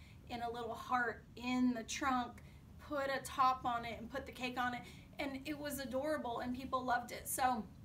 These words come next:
I do think, I think cakes are gonna come back. So if they're, like, super popular next year, I said it first. Um, but I know people were doing the cupcake thing for a while, the donut thing for a while. I'm actually not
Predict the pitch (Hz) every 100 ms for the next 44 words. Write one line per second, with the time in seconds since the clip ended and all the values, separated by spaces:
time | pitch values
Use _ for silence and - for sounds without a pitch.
0 | - - - - - - 247 226 233 254
1 | 254 262 240 247 - - - - - -
2 | - 262 - 359 - 269 254 - 254 247
3 | 226 - 220 196 175 - - - - -
4 | 220 214 226 226 277 - - 226 233 233
5 | 202 226 247 247 269 - 285 285 285 262
6 | - - 226 214 - - - 220 208 -
7 | 190 214 - - - - - - 254 240
8 | 240 233 233 233 - - 240 240 240 240
9 | 240 262 247 233 226 220 214 208 - 302
10 | - 320 277 - 285 277 285 269 262 247
11 | 240 254 254 254 202 - 254 262 262 254
12 | - 269 254 254 247 240 233 220 233 240
13 | 226 220 - - - - 240 254 247 233
14 | - 226 208